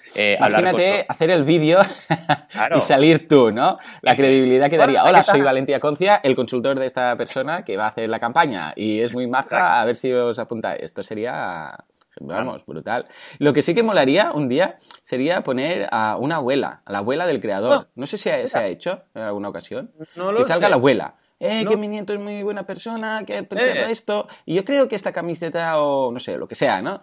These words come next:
Speaker 1: Abuela
Speaker 2: Esto
Speaker 1: funding.
Speaker 2: es muy bonito. No que, no, no entiendo cómo funciona,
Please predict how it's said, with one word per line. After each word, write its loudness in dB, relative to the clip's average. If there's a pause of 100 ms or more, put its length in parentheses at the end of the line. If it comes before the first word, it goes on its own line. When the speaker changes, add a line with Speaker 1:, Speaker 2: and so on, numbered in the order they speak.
(180)
Speaker 1:
Abuela 4
Speaker 2:
Esto 6
Speaker 1:
funding. -4
Speaker 2:
es 0
muy 4
bonito. 0 (240)
No -2
que, -8
no, -4
no -2
entiendo -2
cómo -2
funciona, -6